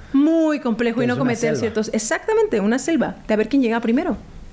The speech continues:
Speaker 2: ¿Cuánto tiempo estuviste en El Rey León?
Speaker 1: En El Rey León aquí en México estuve, porque lo hice en Madrid también.
Speaker 2: También en Madrid.
Speaker 1: Ajá, yo en México estuve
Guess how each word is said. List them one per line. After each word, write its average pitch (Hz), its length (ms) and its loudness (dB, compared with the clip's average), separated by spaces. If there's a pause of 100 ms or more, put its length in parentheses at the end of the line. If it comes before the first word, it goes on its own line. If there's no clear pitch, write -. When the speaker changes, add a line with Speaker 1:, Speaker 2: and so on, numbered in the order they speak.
(160)
Speaker 2:
¿Cuánto 175 260 0
tiempo 139 240 -2
estuviste 113 420 -2
en 107 60 2
El 98 100 -2
Rey 104 140 0
León? 101 200 -2 (520)
Speaker 1:
En 220 100 2
El 220 100 2
Rey 262 160 0
León 320 160 0
aquí 302 200 -2
en 254 80 4
México 262 560 0
estuve, 254 680 0
porque 214 220 -4
lo 190 60 2
hice 190 140 0
en 247 60 6
Madrid 214 360 0
también. 175 340 -2 (180)
Speaker 2:
También 135 420 0
en 220 80 2
Madrid. 107 320 -2 (100)
Speaker 1:
Ajá, 214 280 -2
yo 233 180 0 (100)
en 240 260 4
México 277 360 -2
estuve 285 720 0